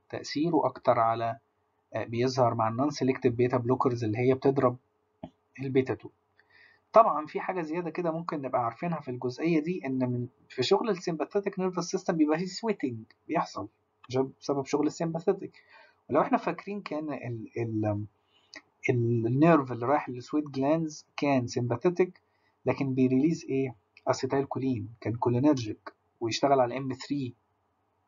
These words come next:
ما يشتغلش على ادرينرجيك ريسبتورز، ما يشتغلش على بيتا. وبالتالي، آه، البيتا بلوكر هتعمل ايه؟ انا عندي لما يحصل هايبوجلايسيميا الشخص هيزيد ضربات قلبه ويزيد البلاد جلوكوز ويعرق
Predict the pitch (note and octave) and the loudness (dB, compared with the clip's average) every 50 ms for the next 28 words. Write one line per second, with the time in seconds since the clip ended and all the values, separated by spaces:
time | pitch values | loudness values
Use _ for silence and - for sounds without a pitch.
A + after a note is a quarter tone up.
0 | _ A#2+ A#2 A#2 - C3+ B2+ C#3+ C#3+ - C3+ A#2+ A#2+ A#2+ A2 B2 - - C3+ C#3+ | _ -6 -6 -2 0 2 2 2 2 0 0 0 0 0 0 -2 -2 -2 0 0
1 | C#3+ C#3+ C#3 B2+ C3+ B2+ - - F3 - - A#2 A2 G#2+ - - A2+ - - C3 | 0 2 0 0 0 0 -2 -2 -4 -4 -4 -6 -6 -6 -6 -8 -6 -2 0 2
2 | D3 D3+ - - B2+ B2 B2 B2 D#3 F3 F3 - A#2 G#2 - _ _ _ _ _ | 2 2 2 2 2 2 2 2 0 0 0 -2 -6 -8 -10 _ _ _ _ _
3 | _ - - _ _ - A#2 A#2+ B2 A#2+ - - E3 F3 E3+ D#3+ D3 D3+ D3 - | _ -20 -20 _ _ -4 -2 0 0 0 0 0 0 2 2 2 0 -2 -4 -8
4 | _ _ _ _ _ _ _ _ _ - C3 A#2+ - - B2+ B2 C3 D#3+ E3 F3+ | _ _ _ _ _ _ _ _ _ -8 -8 -8 -8 -8 -4 0 0 2 2 2
5 | D#3+ C#3+ C3+ C#3 - - A#2 G#2+ A2 - - _ _ _ _ _ _ _ _ _ | 0 0 -2 -4 -4 -4 -6 -8 -10 -12 -20 _ _ _ _ _ _ _ _ _
6 | _ _ _ _ _ _ _ - - - - _ _ _ _ _ _ _ _ _ | _ _ _ _ _ _ _ -20 -20 -20 -20 _ _ _ _ _ _ _ _ _
7 | _ _ - B2+ B2 D#3 D3+ D#3 D3+ C3+ A#2 - A#2+ B2 A#2+ - - B2+ B2+ B2 | _ _ -4 0 2 4 4 4 2 0 -4 -6 -6 -6 -6 -4 -2 0 0 4
8 | B2 C#3 E3 E3 D3 B2+ B2 A2+ A2+ A2+ B2 C#3 E3 - - C#3+ D3 D#3+ D#3+ D#3 | 6 6 6 6 4 0 -2 -2 -2 -2 -4 -6 -4 -2 -2 0 2 2 2 2
9 | D#3 C#3+ C#3+ C3+ C3 B2 - - F3+ F3+ F3+ F#3 F3 - - - - D#3 D#3 - | 0 0 2 2 0 0 0 0 0 2 2 2 2 2 2 2 4 4 4 2
10 | - C3+ A#2+ C3 B2 A#2+ A#2+ C3 D#3 F3 E3+ C#3+ C#3 C3+ C3 C#3+ D#3 D#3 D3+ C#3+ | 0 -2 -2 0 -2 -2 -2 -2 -2 0 2 4 4 4 6 4 2 2 0 -2
11 | D3 E3 F3 F3 G3+ G#3+ G3 C#3+ B2+ B2+ B2 B2+ D#3 E3 E3+ D#3 C#3+ C#3 D3 D#3+ | -2 -2 -2 -2 -2 -2 -2 -2 -2 -2 0 2 4 6 6 6 6 6 4 2
12 | E3 D#3+ D3+ C#3 C#3 C3 - F3 G3 G#3 G3 D#3+ - B2+ C3+ C3+ D#3+ D#3+ D3 C3+ | 2 0 -2 -4 -4 -2 2 4 4 4 4 2 -4 -8 -6 -4 -2 0 0 0
13 | B2+ - | 0 -2